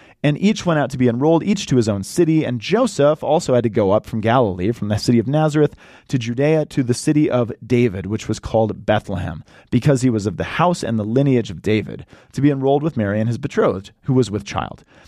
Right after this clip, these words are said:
And while they were there, the time came for her to be delivered, and she gave birth to her firstborn son,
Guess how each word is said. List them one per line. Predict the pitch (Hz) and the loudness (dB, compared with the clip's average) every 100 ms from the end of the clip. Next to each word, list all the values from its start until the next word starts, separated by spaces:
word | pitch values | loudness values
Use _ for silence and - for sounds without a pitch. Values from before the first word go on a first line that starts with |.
| _ | _
And | 135 143 | -4 2
while | 131 | 2
they | 135 | 2
were | 135 139 | 0 0
there, | 180 180 117 143 | 2 2 2 0
the | - | -2
time | - 143 156 | -4 0 0
came | 160 143 131 | 0 2 0
for | 123 117 | 2 0
her | 120 | 2
to | 107 | 2
be | 110 | 2
delivered, | 110 110 104 - - | 2 2 0 -6 -6
and | 120 | -4
she | - 123 | -2 -2
gave | 117 117 101 | 2 0 0
birth | 95 104 87 - | -2 -4 -4 -10
to | 110 | -4
her | 104 | -4
firstborn | - 104 - 113 | -2 -6 -4 -4
son, | 110 95 85 | -4 -6 -6